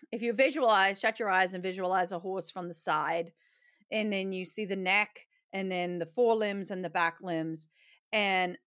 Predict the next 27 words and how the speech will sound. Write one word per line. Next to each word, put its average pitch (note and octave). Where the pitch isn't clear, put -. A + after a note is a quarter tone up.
uh, G3+
visualize A3+
where A3+
the A3
ribs F#3+
would F#3
be. E3+
So E3+
kind E3
of D#3+
if E3
you're D#3+
sitting A#3+
on G3+
the F#3+
horse, F#3+
the F#3
ribs F3
go F3
to E3+
just E3+
behind E3+
where E3+
your E3+
leg G3+
would F#3+
sit. F#3+